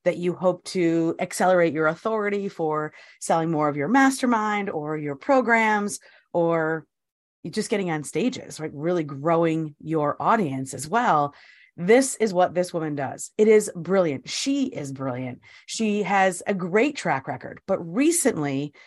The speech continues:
something has gotten under her skin. And so we've known each other from other working collaborations. And she finally came to me saying, "Renee, I need to help.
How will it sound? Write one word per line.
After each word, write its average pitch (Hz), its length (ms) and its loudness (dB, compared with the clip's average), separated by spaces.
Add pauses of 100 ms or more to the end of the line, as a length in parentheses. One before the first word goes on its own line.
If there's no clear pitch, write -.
(200)
something 277 640 2
has 285 180 2
gotten 180 460 -2
under 151 260 -2
her 156 140 -4
skin. 131 460 -6
And 151 120 -8
so 175 160 0
we've 190 240 -2
known 190 260 2
each 240 180 2
other 202 280 2
from 165 380 -2 (360)
other 165 480 0 (220)
working 160 320 -4
collaborations. 214 960 2 (320)
And 180 400 -2
she - 160 -4
finally 240 380 4
came 185 220 -2
to 165 60 -4
me 165 100 -2
saying, 156 360 -2
"Renee, 143 500 -2
I 180 220 0
need 190 460 -2 (160)
to 208 100 -8
help. 147 460 0